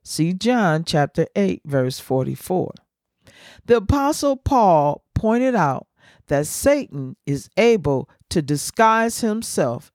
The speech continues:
as an angel of light. For such are false apostles,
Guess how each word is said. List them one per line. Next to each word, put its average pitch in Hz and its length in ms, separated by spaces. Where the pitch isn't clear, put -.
as 156 200
an 151 140
angel 208 500
of 135 220
light. 180 320
For 233 280
such 320 680
are 185 220
false 240 580
apostles, 220 1040